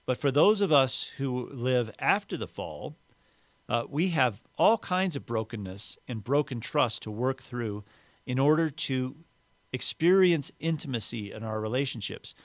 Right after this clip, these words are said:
What I'm saying is that intimacy for us is a lot riskier than intimacy was for Adam and Eve before the fall, because we have to risk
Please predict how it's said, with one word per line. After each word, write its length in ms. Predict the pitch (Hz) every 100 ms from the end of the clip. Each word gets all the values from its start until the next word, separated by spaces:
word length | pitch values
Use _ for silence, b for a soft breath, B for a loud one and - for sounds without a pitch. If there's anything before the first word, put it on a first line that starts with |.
| b -
What 100 | 143
I'm 120 | 147
saying 340 | - 190 196
is 120 | 131 110
that 160 | 123 -
intimacy 520 | 190 214 175 - 131
for 220 | - 113
us 400 | 151 107 - - b b b -
is 120 | 120
a 60 | 120
lot 400 | 117 139 165 -
riskier 640 | 143 - - 95 87 - _ _ _
than 180 | 113 104
intimacy 560 | 147 143 147 120 127
was 300 | 117 110 107
for 160 | - -
Adam 280 | 113 123 117
and 100 | 117
Eve 320 | 113 95 82
before 300 | - 95 113
the 100 | 101
fall, 460 | 95 110 92 65 110 _ b b b b b _ -
because 360 | 127 139 117 -
we 240 | 143 165
have 180 | 151 143
to 100 | 131
risk 640 | 98 110 165 139 - -